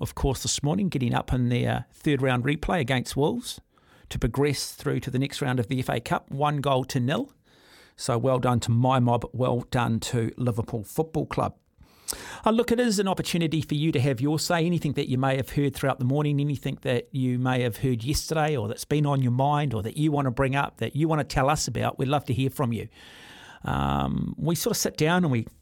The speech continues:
decide, what should we chat about? What's relevant? What's interesting? What might be some of the talking points? And sometimes we just overlook things, um,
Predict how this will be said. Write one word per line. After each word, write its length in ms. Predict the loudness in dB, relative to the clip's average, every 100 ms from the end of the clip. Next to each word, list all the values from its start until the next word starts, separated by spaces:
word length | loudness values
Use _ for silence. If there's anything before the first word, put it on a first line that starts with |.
| _ _
decide, 380 | -6 0 0 0
what 440 | -2 -6 -4 -4
should 160 | -4 -4
we 80 | -2
chat 220 | -2 -2
about? 400 | -2 -4 -4 -6
What's 380 | -4 -4 -4 -2
relevant? 420 | 0 0 -2 -4
What's 320 | -2 -4 -2
interesting? 580 | -4 -2 -2 -2 -4 -6 -6 -10 -4
What 140 | 0
might 180 | 0 0
be 80 | 0
some 180 | 2 0
of 40 |
the 60 | 0
talking 380 | 0 0 0
points? 480 | 0 0 -2 -4 -6
And 340 | -4 -2 -2 -4
sometimes 520 | -2 0 0 0 -2
we 60 |
just 200 | -2 0
overlook 380 | 0 2 0 -2
things, 500 | -2 -2 -4 -8 -12 -20 -20 -20 -20 _
um, 640 | -4 -2 -2 -4 -4 -6